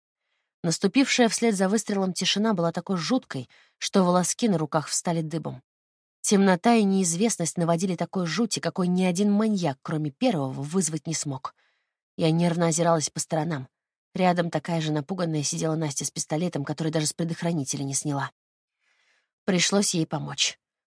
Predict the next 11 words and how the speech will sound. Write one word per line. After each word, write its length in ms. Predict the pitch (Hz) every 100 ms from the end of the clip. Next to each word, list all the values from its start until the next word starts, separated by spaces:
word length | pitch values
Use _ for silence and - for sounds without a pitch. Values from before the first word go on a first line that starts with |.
| -
Мы 160 | 165 226
отползли 420 | 240 214 185 208
к 140 | -
палатке, 460 | - 180 214 - 151
в 60 |
которой, 300 | - 156 160
накачанный 500 | 156 160 165 - 170
обезболивающим, 840 | 156 151 147 180 180 143 139 - 151
спал 280 | - 160
Семёнов. 560 | 147 - 147 135 127 - _ _ _ _ _ -
«Настя, 400 | 185 175 160